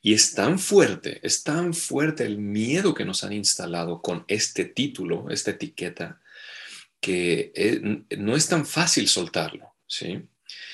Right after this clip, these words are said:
Y se necesitan algunas cosas, se necesita conocimiento, que tú tienes conocimiento, que tienes algo de conocimiento de las cinco leyes y de muchas otras ramas, digamos, alternativas o integrales.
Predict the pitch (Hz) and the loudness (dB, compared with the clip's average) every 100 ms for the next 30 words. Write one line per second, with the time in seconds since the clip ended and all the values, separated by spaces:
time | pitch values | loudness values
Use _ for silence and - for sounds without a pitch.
0 | - - 107 104 104 101 143 135 - 151 | -16 -4 2 4 4 4 6 6 6 4
1 | - 151 151 151 147 143 - _ 110 117 | 2 4 4 4 2 0 -8 _ -4 2
2 | 151 175 - 101 98 - 95 95 92 127 | 4 4 4 4 4 4 2 4 4 4
3 | 131 170 - 120 104 95 - 85 87 85 | 2 -2 2 4 4 2 0 -2 -2 -2
4 | 80 78 190 - _ _ _ - - 113 | -2 -4 -6 -8 _ _ _ -20 -10 -10
5 | - 147 117 104 90 - - 82 80 82 | -2 -2 2 2 4 2 0 0 0 -2
6 | 80 - - 82 78 - - _ _ _ | -4 -4 0 0 0 -4 -10 _ _ _
7 | _ 92 90 90 135 110 95 92 92 85 | _ -2 4 6 6 4 2 -2 -2 -4
8 | 82 85 85 87 71 90 - 85 80 90 | -4 -6 -2 2 4 4 2 -2 -4 -4
9 | - - - 82 87 85 82 - - - | -4 -4 -8 -8 -6 -4 -2 -2 -4 -16
10 | 90 87 90 95 - 80 82 80 78 76 | -2 2 2 2 0 0 -2 -4 -6 -6
11 | - - - - - - - - | -4 -4 -6 -10 -8 -8 -8 -10